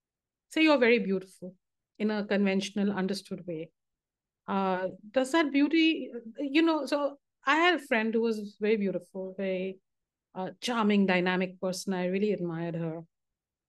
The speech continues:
And of course, many, many people used to fall in love with her. And, uh,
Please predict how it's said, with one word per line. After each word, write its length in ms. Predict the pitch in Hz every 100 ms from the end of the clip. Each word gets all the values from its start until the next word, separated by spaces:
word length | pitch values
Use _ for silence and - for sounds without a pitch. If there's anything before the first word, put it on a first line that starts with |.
| _ _ _ _ _ _ _
And 260 | 233 247 240
of 120 | 214
course, 420 | - 254 - - -
many, 220 | 220 247
many 720 | 240 233 233 226 214 202 202 -
people 340 | 214 208 202 196
used 180 | 202
to 60 | 202
fall 220 | - 190
in 140 | 190 185
love 200 | 170 165
with 140 | 180 170
her. 160 | 170 175 196 -
And, 340 | 196 185 185 185 _ _ _ _ _ -
uh, 280 | 196 190